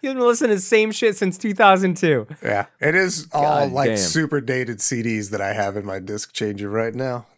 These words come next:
Speaker 2: Thank you.
Speaker 1: That's incredible.
Speaker 2: That's
Speaker 1: Have you
Speaker 2: great.
Speaker 1: looked to see how much car,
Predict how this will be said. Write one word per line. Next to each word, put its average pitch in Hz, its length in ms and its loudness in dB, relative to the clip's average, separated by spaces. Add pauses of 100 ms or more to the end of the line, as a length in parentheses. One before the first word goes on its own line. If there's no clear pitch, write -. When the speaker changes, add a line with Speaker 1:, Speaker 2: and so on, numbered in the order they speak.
Speaker 2:
Thank 147 240 -10
you. 170 160 -8
Speaker 1:
That's 120 160 -8
incredible. 90 760 -6
Speaker 2:
That's - 160 -18
Speaker 1:
Have 165 200 4
you 262 60 2
Speaker 2:
great. 247 120 4
Speaker 1:
looked 214 140 4
to 233 120 4
see 220 220 0
how 220 140 4
much 180 240 0
car, 190 280 2